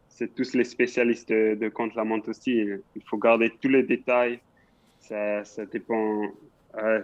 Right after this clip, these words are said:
ça, ça dépend pas si c'est que une, une, un petit truc du casque ou, euh, que, euh, les vêtements qui sont,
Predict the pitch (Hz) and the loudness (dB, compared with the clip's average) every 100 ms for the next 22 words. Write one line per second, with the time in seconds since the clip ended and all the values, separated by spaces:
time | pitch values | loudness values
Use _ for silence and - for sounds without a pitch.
0 | - 104 101 98 - _ _ _ - 98 | -2 -4 -4 -6 -10 _ _ _ -10 -2
1 | 110 120 107 117 117 113 110 - 104 - | -2 0 0 4 4 4 -4 -2 -2 2
2 | 123 117 110 107 104 104 - _ - - | 4 6 4 2 0 -2 -8 _ -20 -20
3 | _ _ _ _ _ _ - - - _ | _ _ _ _ _ _ -20 -18 -18 _
4 | 110 110 107 107 - 123 120 120 120 127 | -2 0 0 -2 -2 0 0 -2 0 0
5 | 127 - 117 - 127 123 - - 110 107 | 0 -2 -4 2 4 2 0 -6 -4 -2
6 | 107 104 104 - _ _ _ 113 113 110 | -2 -2 -2 -6 _ _ _ -4 -2 -2
7 | 107 104 104 107 107 120 117 120 117 113 | -2 -4 -4 -6 -2 -4 -6 -8 -6 -6
8 | 113 104 - 104 101 | -10 -14 -8 -4 -2